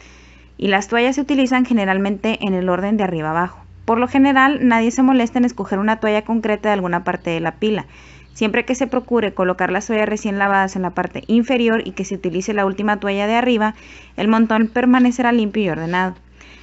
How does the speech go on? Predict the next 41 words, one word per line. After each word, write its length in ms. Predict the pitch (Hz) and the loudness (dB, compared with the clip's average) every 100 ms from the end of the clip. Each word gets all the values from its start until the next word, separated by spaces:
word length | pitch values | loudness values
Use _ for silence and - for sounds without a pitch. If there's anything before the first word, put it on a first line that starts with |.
| - - | -12 -6
Las 160 | 202 | -2
toallas 260 | 240 226 247 | 0 0 0
se 60 | |
utilizan 380 | 254 254 233 247 | 0 0 2 2
con 140 | 247 208 | 2 0
bastante 360 | 190 220 220 | 0 -2 0
frecuencia 560 | 247 277 262 247 240 269 | -2 -2 0 0 0 0
y 120 | 254 | 0
por 160 | 240 277 | 0 0
lo 80 | 294 | 2
tanto 300 | 269 240 262 | 2 2 2
las 160 | 262 | 2
de 80 | 262 | 2
abajo 260 | 233 214 226 | 2 0 -2
estarán 420 | 226 214 202 202 | 0 0 0 0
ahí 340 | 226 240 220 220 | 2 2 2 0
poco 340 | 185 165 180 | -4 -2 -4
tiempo. 400 | 214 214 220 175 - - - - - - | 0 0 0 -4 -20 -20 -20 -20 -18 -6
Así 280 | 196 196 247 | -2 0 0
pues, 340 | 254 247 254 | 2 0 0
el 140 | 233 208 | 0 0
apilamiento 560 | 202 226 254 240 226 | 0 2 4 4 2
está 180 | 226 254 | 0 0
bien 220 | 233 214 | 2 0
cuando 220 | 220 214 | 0 0
se 140 | 196 180 | -2 -2
trata 280 | 175 165 175 | -2 0 0
de 120 | 170 | -2
toallas, 460 | - 202 185 175 | 0 0 -2 -6
pero 240 | - 196 190 | -2 -2 0
si 140 | 208 | -4
se 200 | 190 190 | -4 -4
quiere 280 | - 226 226 | -2 0 0
escoger 360 | 247 262 262 247 | 0 -2 0 0
la 180 | 247 | 0
toalla 280 | 247 233 190 | 0 0 0
que 140 | 185 185 | -2 -6
se 180 | 180 | -4
va 200 | 170 175 | 0 2
a 40 | 196 | 0
usar, 380 | 220 247 233 | 0 0 0